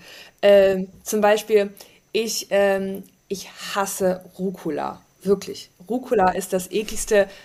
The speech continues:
Speaker 2: Kann man Gemüse sagen? Weiß ich gar nicht. Ich hasse Rucola. Finde ich ganz bitter. Ich, ähm, muss mir mit warmem Wasser die Zähne putzen, nicht mit kalten.
Speaker 1: Okay.
Speaker 2: Ich verstehe nicht, dass es Menschen gibt, die kaltes Wasser zum Zähnepu-, also zum,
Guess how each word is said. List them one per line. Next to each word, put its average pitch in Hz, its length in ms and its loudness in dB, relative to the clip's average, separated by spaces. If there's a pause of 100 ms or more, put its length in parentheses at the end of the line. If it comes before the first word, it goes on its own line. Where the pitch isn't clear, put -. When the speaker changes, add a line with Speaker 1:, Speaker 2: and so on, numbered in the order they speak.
(140)
Speaker 2:
Kann 196 140 -4
man 196 160 -2
Gemüse 202 320 -4
sagen? 226 320 -2
Weiß 190 180 0
ich 185 120 -12
gar 170 140 -4
nicht. 175 120 -8
Ich - 200 -14
hasse 185 300 -8
Rucola. 190 680 -2
Finde 180 180 -8
ich - 80 -12
ganz 190 260 -2
bitter. 214 480 -4 (560)
Ich, 214 380 0
ähm, 196 600 0 (100)
muss 254 400 -4
mir 254 200 0
mit 214 240 -8
warmem 226 400 0
Wasser 220 240 0
die 185 140 -8
Zähne 202 260 -2
putzen, 220 580 -10
nicht 208 180 -12
mit 220 100 -12
kalten. 196 380 -2
Speaker 1:
Okay. 302 180 -8
Speaker 2:
Ich - 140 -16
verstehe 214 260 -6
nicht, 220 140 -4
dass 202 60 -4
es 202 100 -12
Menschen 214 260 -2
gibt, 220 220 -10
die 196 80 -8
kaltes 254 400 -2
Wasser 226 200 0
zum 196 140 -8
Zähnepu-, 202 360 -2
also 175 160 -10
zum, 180 280 -8